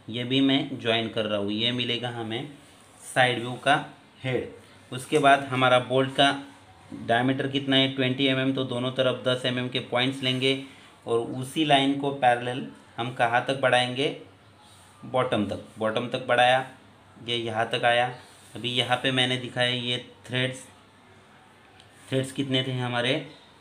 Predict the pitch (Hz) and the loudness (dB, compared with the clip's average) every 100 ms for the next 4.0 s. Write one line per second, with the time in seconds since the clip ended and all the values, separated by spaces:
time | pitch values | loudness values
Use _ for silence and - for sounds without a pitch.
0 | - - 117 120 120 113 120 120 120 123 | -20 -10 -8 -8 -8 -8 -4 -4 -4 -6
1 | 123 127 135 131 123 113 113 113 117 120 | -4 0 0 0 -2 -6 -6 -6 -4 -2
2 | 117 113 120 123 131 135 - - - - | -4 -4 -4 0 0 0 -8 -20 -20 -20
3 | - - 117 120 120 120 123 - 139 147 | -20 -6 -4 -2 -2 -2 -2 0 0 0